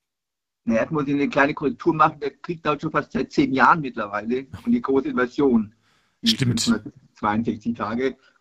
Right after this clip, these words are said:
Speaker 1: Und es ist wichtig, dass man das nicht vergessen darf. Leider ist es ja ruhig geworden in den Medien,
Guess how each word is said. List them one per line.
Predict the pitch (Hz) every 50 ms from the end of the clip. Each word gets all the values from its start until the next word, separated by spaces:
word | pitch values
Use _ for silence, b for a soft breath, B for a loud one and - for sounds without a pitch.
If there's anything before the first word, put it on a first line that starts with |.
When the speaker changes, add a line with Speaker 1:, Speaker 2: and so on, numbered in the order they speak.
| _ -
Speaker 1:
Und | - 123
es | 117 113 127
ist | 113 110
wichtig, | 120 139 139 - - 143 -
dass | 127 117
man | 127 120
das | 120 120 -
nicht | 123 120 -
vergessen | - 120 117 - _ _ _ - 127 120 117 - 113 -
darf. | 110 107 101 101 - - - _ _ -
Leider | - 110 - 107 139 151 180 165 156 151 156 160 _ _ _ _ _ _ _ _ _ _ _ _ _ -
ist | - 123 -
es | - -
ja | 143
ruhig | 120 110 120 160 160
geworden | - 175 156 160 165 165 185 180 180 175
in | 165 160 156
den | 156 151
Medien, | 147 156 156 160 160 175 175 170 170 165